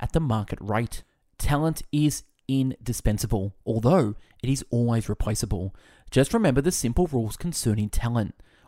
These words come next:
Identify it, hire it, nurture it, reward it,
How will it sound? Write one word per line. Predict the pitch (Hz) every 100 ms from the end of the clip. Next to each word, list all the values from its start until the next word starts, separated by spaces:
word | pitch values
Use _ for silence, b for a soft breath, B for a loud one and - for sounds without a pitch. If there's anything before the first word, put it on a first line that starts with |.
| b
Identify | 107 - 135 151 165 156
it, | 165 160 - - _ _
hire | - 175 185 127
it, | - -
nurture | 101 131 - 165
it, | 175 - b b -
reward | 110 101 107 131 135
it, | 104 -